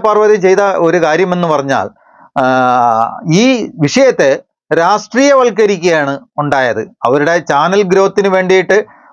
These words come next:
ഒരുപാട് ചോദ്യങ്ങൾ ചോദിക്കുന്നുണ്ടെങ്കിലും, ആ, അവരെ ഈ, ഈ രാഷ്ട്രീയവൽക്കരണത്തിലോട്ട് കൊണ്ടുപോകുന്ന ആ സമയത്ത്, ഏ, പി-, അവതാരകയുടെ ചോദ്യം,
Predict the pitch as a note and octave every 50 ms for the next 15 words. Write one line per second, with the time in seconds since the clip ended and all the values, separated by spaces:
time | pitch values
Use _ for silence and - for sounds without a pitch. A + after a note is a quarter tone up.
0 | _ - D#3+ D#3 - E3+ G3+ G3+ G#3+ G#3 G3+ - F3+ F3+ G#3+ G#3+ G#3+ C4 B3 A#3+
1 | G#3 F3+ F#3+ F#3 F3+ E3+ D#3 F3 F3 E3+ E3 E3 D#3 D3+ C#3 C3+ C#3 C#3 A2+ F#2
2 | - _ _ _ _ _ _ _ _ - B2 B2 B2 B2+ B2+ B2 B2 - B2 C3
3 | C#3 F3 F3+ F#3 F#3 F#3 F#3 F#3+ - - - E3 E3 E3+ E3+ E3 E3 E3+ F#3 G3
4 | G3+ F#3 D#3 - - - _ _ - C#3+ C3+ C3 C3+ C#3 D3 - - G3 A3 A3+
5 | A#3 G#3 G3+ G3 - G#3 F#3+ F#3+ F#3+ E3 F#3+ F#3 F3+ F3+ F3+ F3+ E3+ E3 D#3+ E3
6 | E3+ F3 D#3+ D#3+ F3 E3+ E3+ E3+ E3 F3 E3 D3 - - C3+ C#3+ D#3+ F3 F3+ F3+
7 | F3 D#3 D3+ D#3 D3 - - C#3 D3+ D#3 _ _ _ _ _ _ _ - C3+ C3+
8 | - - C#3 B2+ B2+ B2 A#2+ A#2 B2 B2 - - B2 C3+ C#3+ E3 F3 F#3 G3+ G#3
9 | G#3+ A3 A3 A3 G#3+ G#3 G3+ F3 - F3 F3 F#3 F3+ F#3 G3 C#3+